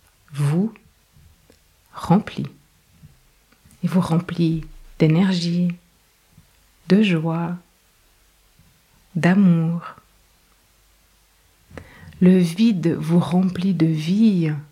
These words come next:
et d'envie. Voici trois actions que je propose à mes clients pour les aider à apprivoiser le vide, pour qu'ils puissent conscientiser leur relation avec lui et pour qu'ils puissent mieux la transformer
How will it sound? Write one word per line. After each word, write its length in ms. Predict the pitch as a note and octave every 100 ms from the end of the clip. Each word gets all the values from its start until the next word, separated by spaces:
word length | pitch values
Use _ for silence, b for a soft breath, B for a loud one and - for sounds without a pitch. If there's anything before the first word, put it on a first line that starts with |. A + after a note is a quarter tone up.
| _ _ -
et 140 | E3
d'envie. 800 | D3 E3 F#3+ E3+ E3+ F3 E3+ E3 D#3 D3 _ _ _ _ _ _ _ _ _ _ _ _ _ _ _ _ _ _ _ _ _ B B B B B B
Voici 340 | F#3+ A#3 G3+ -
trois 300 | - E4 B3
actions 480 | A#3 - C4+ C4+
que 100 | B3+
je 100 | F3+
propose 400 | - G#3+ B3 A#3+
à 60 | A3
mes 160 | G3 F3+
clients 500 | A3 F#3+ E3+ A3+ A3+
pour 120 | - F3+
les 160 | F3
aider 180 | G#3 A#3+
à 60 | D#3+
apprivoiser 480 | - G#3+ G#3 G3+
le 120 | G#3 D#3+
vide, 460 | D3 F3 F#3+ D3+ B B B B
pour 160 | F3+ -
qu'ils 180 | G3
puissent 260 | F3+ F#3 -
conscientiser 1120 | - B3+ C#4 - D4 C#4+ B3 A#3 F#3 G#3 A#3 - E3+
leur 240 | F3 D3+
relation 460 | A3+ A3+ G#3+ G#3+ F3+
avec 260 | D#3+ -
lui 260 | F3+ B3+ D#4+ B B B B -
et 60 |
pour 180 | F3 G3+
qu'ils 200 | G3 F3+
puissent 340 | - G#3 -
mieux 380 | G3+ G#3+ A3 A3 E3+
la 200 | E3 F3 -
transformer 920 | - - A3+ - F#3 F#3+ G3 A3 A3